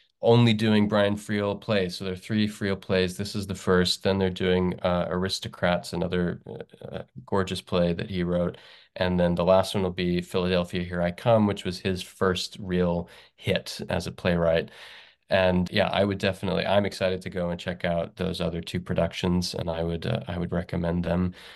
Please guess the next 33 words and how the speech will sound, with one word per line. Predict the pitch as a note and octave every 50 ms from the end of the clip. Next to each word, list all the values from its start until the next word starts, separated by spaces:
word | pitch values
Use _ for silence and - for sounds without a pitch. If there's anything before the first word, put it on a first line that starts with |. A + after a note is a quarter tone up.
| - - _
And | - - F2+ F2+
all | F2 F2 F2+
the | F2 F2+
information | F2 F2 - - F#2 F2 F2 - - F#2 F2
on | E2 E2+ E2+
that | E2 E2 E2 E2 D#2+ -
is | G2 F#2 F#2 -
on | F2 E2+ E2+ E2+ E2+ E2+ E2+
the | - - -
Irish | F2 F2 E2+ F2 - -
Rep | F2+ F2 -
web-, | - F2 F2 F2+ F2 F2+ -
website. | F#2 F#2 F2+ F#2 - - F2+ F2+ F#2+ - - - - - -
I | - - G#2
don't, | A2+ A#2 B2 - - - -
I | G2+
don't | G#2+ A#2 A2 G#2+
have, | A2 A2+ G#2+ A2 G#2+ G#2+ -
uh, | - E2 F#2+ - - - A#1+ -
social | - - A#2+ A2+ G#2+ - G#2+
media. | G#2+ G#2+ A2 A2 A#2 A#2 A2+
I'm | A2 A2
not | G#2+ G#2 G#2+ G#2
such | - - G#2 G2+ -
an | G#2+
online | - - G2+ G2+ G2+ G#2 G#2 G2+ G2+ G2+ G2+ G#2 G#2 G2+ - - _ _
person, | _ - A2+ A2+ - - C3+ C3+ C#3 C3+
so | C3 - - G2
I | F#2 F#2+
don't | F#2+ F#2+ F#2 -
really | F#2 F#2+ F#2 F#2 F#2
have, | F#2 F#2 F2+ F2+ F2+ F2 F2 - F#2
uh, | F2+ F2+ F2 F2+ F2